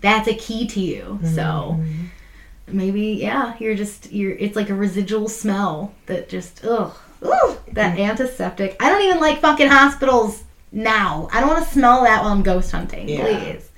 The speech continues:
Speaker 2: My dad, for the longest time, him and my mom, after his dad passed, would s-,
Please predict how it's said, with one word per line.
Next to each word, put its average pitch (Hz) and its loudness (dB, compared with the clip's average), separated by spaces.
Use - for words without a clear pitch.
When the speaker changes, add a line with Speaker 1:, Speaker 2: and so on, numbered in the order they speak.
Speaker 2:
My 175 -2
dad, 156 -4
for 170 -6
the 160 -2
longest 160 -2
time, 151 -2
him 165 0
and 170 0
my 165 2
mom, 165 0
after 185 0
his 214 -6
dad 160 0
passed, 160 -2
would 165 -4
s-, - -14